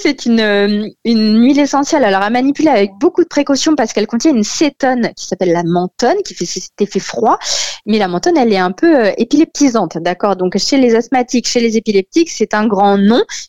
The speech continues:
Et chez toutes les personnes qui ont des maladies neurodégénératives, c'est non, ok ? Euh, la menthe poivrée, elle a plein d'actions. On peut la prendre, euh, quand, euh, c'est possible, une petite goutte,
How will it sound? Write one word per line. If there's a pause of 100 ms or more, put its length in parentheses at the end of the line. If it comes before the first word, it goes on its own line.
Et
chez
toutes
les
personnes
qui
ont
des
maladies
neurodégénératives,
c'est
non, (200)
ok ? (720)
Euh,
la
menthe
poivrée,
elle
a
plein
d'actions.
On
peut
la
prendre, (100)
euh,
quand,
euh, (240)
c'est
possible,
une
petite
goutte,